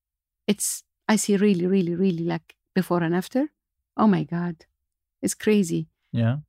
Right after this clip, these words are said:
Speaker 1: I mean, I cry in every single trip. I cry my heart out to see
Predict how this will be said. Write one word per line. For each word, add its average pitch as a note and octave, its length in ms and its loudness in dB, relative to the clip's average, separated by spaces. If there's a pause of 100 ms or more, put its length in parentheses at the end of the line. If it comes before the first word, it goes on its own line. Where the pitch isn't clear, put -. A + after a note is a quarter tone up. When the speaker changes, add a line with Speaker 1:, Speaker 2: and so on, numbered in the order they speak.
(120)
Speaker 1:
I F3+ 80 0
mean, F3 160 0
I F3+ 120 -2
cry F#3+ 320 0
in F3+ 140 2
every F3+ 300 -2
single F3+ 420 -4
trip. E3+ 300 -10 (420)
I F3+ 120 -4
cry F#3 520 -4 (600)
my F3+ 80 -2
heart F3 360 -4
out E3+ 360 -8 (720)
to F#3 100 -4
see F3+ 540 -2